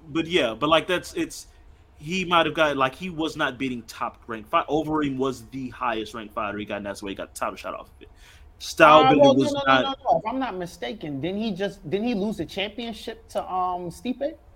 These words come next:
Speaker 2: He was
Speaker 1: That's
Speaker 2: just,
Speaker 1: what I'm
Speaker 2: like,
Speaker 1: saying.
Speaker 2: before,
Speaker 1: But
Speaker 2: before
Speaker 1: that's what I'm
Speaker 2: that
Speaker 1: saying. His first, his first title shot, his build to his first title shot
Speaker 2: No, no,
Speaker 1: was
Speaker 2: I'm
Speaker 1: not
Speaker 2: talking,
Speaker 1: filled with
Speaker 2: um, on, oh, who did, who did, um, Stipe be-, win to beat to get the championship?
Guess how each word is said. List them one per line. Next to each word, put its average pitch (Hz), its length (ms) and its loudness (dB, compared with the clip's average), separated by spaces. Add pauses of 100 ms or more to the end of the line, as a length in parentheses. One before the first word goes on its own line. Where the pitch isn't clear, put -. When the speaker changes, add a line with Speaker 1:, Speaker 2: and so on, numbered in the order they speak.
(1040)
Speaker 2:
He 170 80 -2
was 190 140 2
Speaker 1:
That's 175 80 2
Speaker 2:
just, 196 100 8
Speaker 1:
what 190 80 6
I'm - 60 2
Speaker 2:
like, 170 120 6
Speaker 1:
saying. 175 300 0
Speaker 2:
before, - 140 -14 (380)
Speaker 1:
But 160 80 2
Speaker 2:
before 180 80 4
Speaker 1:
that's 208 200 6
what 208 60 6
I'm 185 40 8
Speaker 2:
that 180 60 0
Speaker 1:
saying. 202 160 0
His 165 180 2
first, 220 560 8
his 180 160 2
first - 420 -4 (220)
title 139 260 -2
shot, 131 280 -8 (220)
his 185 180 0
build 175 280 2
to 180 80 -8
his 156 160 -10
first 151 300 -6
title 156 260 -2
shot 123 200 -4
Speaker 2:
No, 233 100 10
no, 233 100 6
Speaker 1:
was 214 100 4
Speaker 2:
I'm 214 60 -6
Speaker 1:
not 233 100 4
Speaker 2:
talking, 202 160 -2
Speaker 1:
filled 170 320 0
with 160 120 -2
Speaker 2:
um, 135 420 -8 (240)
on, 139 260 -10 (100)
oh, 139 220 -6
who 180 240 -10
did, 262 140 -12 (360)
who 202 140 -10
did, 247 200 -8
um, 185 280 -4
Stipe 180 440 -8
be-, 160 120 -8
win 151 260 -8
to 143 260 -8 (140)
beat 170 180 -4
to 165 60 -6
get 135 220 -6
the 131 80 -8
championship? 127 640 -14